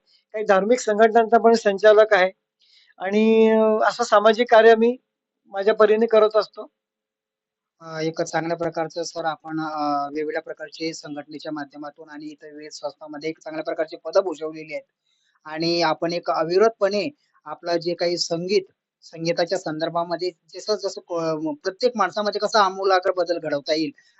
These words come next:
Speaker 2: आणि, अ, म्हटलं जातं की "Life is evergreen", अ, माणसाने सदाबहार राहायला पाहिजे आणि संगीत जर जीवनामध्ये असलं तर त्याला एक रिलॅक्स मिळतो, एक आत्मिक समाधान होतं आणि त्याचा तो त-, तणावातून मुक्त होतो आणि अशा अध्यक्षपदी,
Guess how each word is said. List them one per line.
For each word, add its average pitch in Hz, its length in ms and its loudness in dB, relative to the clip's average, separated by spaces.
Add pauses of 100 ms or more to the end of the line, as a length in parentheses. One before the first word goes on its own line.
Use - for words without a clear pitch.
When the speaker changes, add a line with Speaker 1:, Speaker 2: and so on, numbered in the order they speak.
Speaker 2:
आणि, 175 520 -4
अ, 160 320 -2
म्हटलं 156 300 -8
जातं 170 240 -4
की 165 160 -12
"Life 180 320 -2
is 170 200 -2
evergreen", 165 400 -4 (400)
अ, 160 240 0
माणसाने 165 400 -2
सदाबहार 180 560 4
राहायला 165 280 4
पाहिजे 156 360 -4 (380)
आणि 170 180 -8
संगीत 175 400 -4
जर 202 200 2
जीवनामध्ये 185 460 2
असलं 175 320 0 (360)
तर 185 60 -10
त्याला 185 240 4
एक 185 140 -2
रिलॅक्स 170 400 0
मिळतो, 180 260 -6
एक 175 120 -4
आत्मिक 180 320 -6
समाधान 165 440 -2
होतं 170 320 0 (340)
आणि 160 140 -14
त्याचा 160 260 -8
तो 180 200 -6
त-, - 200 -16 (200)
तणावातून 175 480 4
मुक्त 185 300 -4
होतो 170 420 2 (220)
आणि 156 200 -6
अशा 165 220 2
अध्यक्षपदी, 175 720 -2